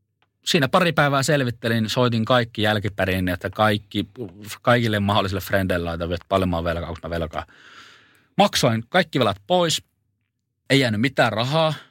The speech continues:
mutta tota, sit mun kaverin kanssa mä puhuin – ja se mun kaveri sanoi tosi hyvin, että eniten vaatii munaa hakea apua silloin, kun kaikki on hyvin.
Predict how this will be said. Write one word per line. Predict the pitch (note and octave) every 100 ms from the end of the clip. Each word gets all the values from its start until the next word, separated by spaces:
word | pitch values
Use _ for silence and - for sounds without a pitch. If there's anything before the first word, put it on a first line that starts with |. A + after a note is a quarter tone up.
| _ _ _ _ _ _ _ _ _ _ _ _ _ _ _ -
mutta | A#2 - A2
tota, | A2 G#2+ - G#2+ A2 A2 _ _ _ -
sit | - E3
mun | E3
kaverin | C#3+ D3 D3 B2+ G#2+
kanssa | G2 - _ _ _ _ _ _ _ _
mä | G#2+ G#2
puhuin – | B2+ B2 G#2+ F#2+ F2 - _ _ _ _ _
ja | G2
se | G#2
mun | G#2
kaveri | - B2+ A#2+ F#2+
sanoi | E2+ E2+ E2+
tosi | - G2+ F#2
hyvin, | C#3+ B2+ G2+ E2 E2+ -
että | F2+ - - E2+ - _ _ _ _ -
eniten | F#3+ D#3 C3
vaatii | B2 A#2+ A#2
munaa | B2+ C3 A2+ G2+
hakea | F#2 F#2+ G2+ G#2
apua | A2 G#2
silloin, | F#2+ G#2 F#2
kun | F2+ F#2+
kaikki | G#2 G2+ F#2+
on | F2
hyvin. | E2+ -